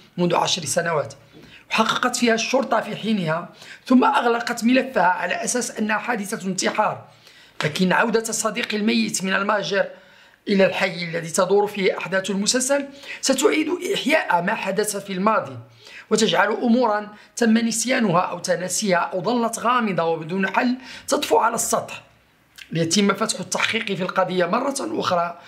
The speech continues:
لتظهر الشخوص بالتدريج على غير ما بدت عليه في البداية، وهي تحمل أسرارا إن تم الإعلان عنها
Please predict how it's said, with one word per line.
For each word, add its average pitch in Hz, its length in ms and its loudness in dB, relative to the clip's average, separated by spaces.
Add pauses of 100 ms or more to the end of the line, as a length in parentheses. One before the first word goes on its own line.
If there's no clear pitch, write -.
(220)
لتظهر 185 440 2
الشخوص 214 540 -2
بالتدريج 196 720 -2 (240)
على 185 220 2
غير 240 320 2
ما 262 140 2
بدت 262 320 -4
عليه 226 340 -2
في 220 120 -6
البداية، 165 680 -2 (240)
وهي 196 260 2
تحمل 202 440 -4
أسرارا 196 680 0 (320)
إن 202 120 2
تم 262 240 2
الإعلان 208 520 -4
عنها 170 380 -4